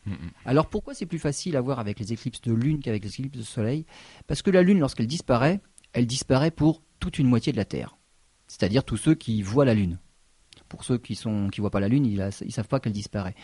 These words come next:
Speaker 2: Donc une éclipse de lune, c'est pour tout le monde, toute une population qui habite la moitié de la Terre. Donc c'est facile à voir.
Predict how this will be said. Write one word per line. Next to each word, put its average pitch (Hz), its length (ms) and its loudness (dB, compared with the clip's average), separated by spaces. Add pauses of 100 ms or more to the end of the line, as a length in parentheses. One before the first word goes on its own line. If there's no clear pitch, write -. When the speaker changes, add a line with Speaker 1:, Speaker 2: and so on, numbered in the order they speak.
(180)
Speaker 2:
Donc 143 160 2
une 196 100 4
éclipse 208 280 2
de 185 100 8
lune, 240 220 6
c'est 208 140 -2
pour - 280 -6
tout 269 200 4
le 247 60 8
monde, 220 320 4
toute 254 200 -4
une 226 160 4
population 202 600 0
qui 190 120 -4
habite 175 160 -4
la 156 80 0
moitié 151 200 -2
de 151 60 -2
la 131 80 0
Terre. 85 240 -6 (400)
Donc 135 120 0
c'est 170 100 0
facile 165 400 0 (100)
à 135 80 2
voir. 107 420 0